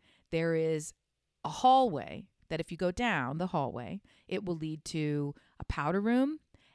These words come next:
and then another hallway series of closets, and then connect you to things like garages and bedrooms and the rest. Okay, so this tells you that on the opposite side behind the kitchen is a powder room, right? That's the one with the urinal that everybody loves to go in. Okay.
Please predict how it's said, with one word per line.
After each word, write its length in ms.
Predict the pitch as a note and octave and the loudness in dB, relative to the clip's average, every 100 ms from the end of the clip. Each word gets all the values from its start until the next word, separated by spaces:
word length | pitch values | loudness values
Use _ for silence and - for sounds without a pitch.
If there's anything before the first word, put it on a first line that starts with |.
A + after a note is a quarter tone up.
| - | -6
and 140 | E3 | -2
then 240 | D#3 C#3+ - | -2 -2 -4
another 300 | D3 D#3+ F3 | -4 0 0
hallway 340 | E3 D3+ D3+ | 2 2 0
series 320 | C#3+ D#3 C#3+ D3 | -2 -2 -4 -4
of 80 | |
closets, 440 | - C#3+ C3+ C3+ - | -8 -6 -6 -8 -8
and 100 | C#3+ | -8
then 360 | B2 A#2+ A#2+ A2+ - - | -6 -8 -10 -12 -14 -10
connect 300 | D3 B2 - | -8 -8 -8
you 80 | - | -10
to 120 | C#3 | -8
things 300 | B2 A2 - | -8 -10 -10
like 140 | - | -10
garages 680 | - C#3 A#2+ G#2+ - - B2 | -6 -4 -4 -6 -6 -8 -8
and 120 | B2+ | -10
bedrooms 440 | A#2+ - A2+ - | -10 -10 -12 -12
and 80 | - | -12
the 40 | - | -12
rest. 280 | - - - | -14 -16 -12
Okay, 200 | - - - _ | -12 -12 -20 _
so 300 | - E3+ - - _ _ _ _ _ - - - - _ | -4 -4 -4 -8 _ _ _ _ _ -20 -20 -20 -20 _
this 160 | C4 - | 2 4
tells 340 | - B3+ G#3 | 4 4 4
you 60 | D3+ | 0
that 160 | D3 C3+ | -2 -2
on 140 | C3 | -2
the 100 | C#3 - | -2 2
opposite 500 | F3 A3 B3 B3 - | 2 2 -2 -4 -4
side 400 | - F3 F3 E3 | -2 0 0 -2
behind 400 | D#3+ D3 E3 D#3+ | -6 -4 -4 -4
the 40 | |
kitchen 480 | D3+ F3 - A#2 - - _ - | -4 -6 -6 -6 -8 -14 _ -4
is 360 | C#3+ C#3+ - - | -4 -4 -8 -6
a 40 | - | -4
powder 300 | C4 F#4+ G#3+ | -2 -2 -2
room, 240 | - - - _ | -4 -10 -16 _
right? 240 | D3 F3 - - | -6 -6 -6 0
That's 180 | F#3 - | 0 4
the 60 | |
one 120 | F#3+ | 2
with 80 | F3 | 2
the 40 | D#3+ | 0
urinal 440 | D3+ A#2+ - F3+ | 0 0 -6 -10
that 80 | D3+ | -6
everybody 240 | C#3+ B2 | -4 -6
loves 160 | A2+ - | -10 -12
to 60 | - | -12
go 160 | G#2+ | -12
in. 140 | - - _ E3 | -14 -18 _ -10
Okay. 180 | - | -8